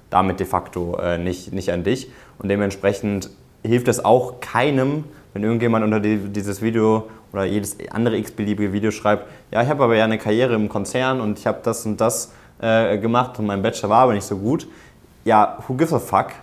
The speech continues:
Äh, das ist auch gar nicht die, äh, die, die Zielbranchen, die wir hier,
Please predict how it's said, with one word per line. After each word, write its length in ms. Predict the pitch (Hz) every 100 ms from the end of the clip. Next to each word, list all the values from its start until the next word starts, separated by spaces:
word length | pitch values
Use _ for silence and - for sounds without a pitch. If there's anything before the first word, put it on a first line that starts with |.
| - -
Äh, 200 | 110 107
das 160 | 107
ist 120 | 117 131
auch 140 | 113
gar 160 | 120 120
nicht 280 | 117 -
die, 280 | 113 113 107
äh, 440 | 87 101 104 101 98 107 - -
die, 100 | 113
die 280 | 101 - 104
Zielbranchen, 640 | - 180 175 92 92 92
die 100 | 92
wir 100 | 90
hier, 200 | 92 90